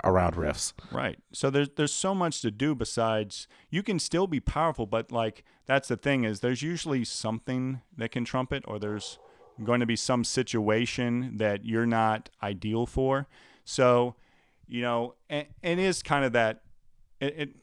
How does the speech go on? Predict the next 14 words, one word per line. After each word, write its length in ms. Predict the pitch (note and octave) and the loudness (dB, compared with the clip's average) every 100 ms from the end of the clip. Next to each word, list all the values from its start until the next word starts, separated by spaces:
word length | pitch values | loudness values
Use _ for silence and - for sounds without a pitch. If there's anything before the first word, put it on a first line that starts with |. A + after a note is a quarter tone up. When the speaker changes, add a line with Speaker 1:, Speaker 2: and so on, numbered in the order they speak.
| F3+ | -4
Speaker 2:
you 80 | C3+ | 2
know, 120 | A#2 | 2
Superman 560 | - D3+ C3 B2 A#2+ | 2 2 4 4 2
kind 180 | A2+ A2+ | 0 0
of 80 | G#2+ | 0
thing 200 | A2+ A2 | -2 -2
where, 160 | G#2 G2 | -2 -2
like, 360 | G2 G2 - _ _ _ _ _ - | -4 -6 -10 _ _ _ _ _ -20
y-, 240 | - C3 - - D3 | -14 -12 -12 -12 -2
you 120 | C3 | 4
know, 160 | A#2 A#2 | 4 4
you 140 | B2+ | 4
have 220 | C3 C3 | 6 6
less 680 | G#2+ A2 C3 C3 - - - | 6 4 4 6 4 -2 -6